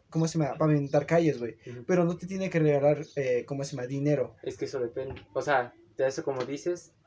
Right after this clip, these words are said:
Speaker 2: es por eso que se da, a-, hay
Speaker 1: No tiene que haber apoyos sociales por parte del gobierno,
Speaker 2: No,
Speaker 1: teóricamente,
Speaker 2: es
Speaker 1: güey.
Speaker 2: que hay muchas variantes de esto, por eso te digo que se dan izquierda, derecha,
Speaker 1: Derecha.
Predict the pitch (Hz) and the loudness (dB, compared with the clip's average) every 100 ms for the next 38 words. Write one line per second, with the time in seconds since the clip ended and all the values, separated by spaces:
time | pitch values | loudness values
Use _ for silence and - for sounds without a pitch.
0 | 147 143 - 135 139 143 139 123 120 123 | -4 -2 0 0 0 -2 -6 -8 -6 -4
1 | 139 139 135 - - _ - _ _ - | -4 -4 -4 -4 -8 _ -20 _ _ -6
2 | 185 196 226 196 175 190 180 180 180 160 | -4 2 2 6 6 6 4 2 2 0
3 | 170 165 156 156 165 151 123 131 147 127 | 0 0 0 0 0 -2 0 0 0 2
4 | - 170 190 160 147 160 156 151 175 160 | 6 6 6 4 4 2 2 4 10 10
5 | 156 - _ - 160 165 170 180 170 147 | 10 -4 _ 0 8 10 10 4 2 0
6 | - - - - _ _ _ 151 160 165 | -2 -14 -16 -20 _ _ _ 4 8 10
7 | 170 160 156 165 170 - 147 156 - 147 | 8 6 4 6 4 4 2 2 2 2
8 | 143 - 135 135 127 123 - 123 - 190 | 2 0 -2 -2 -2 -12 -14 -10 2 4
9 | 208 214 180 131 147 170 180 | 4 2 2 4 6 6 6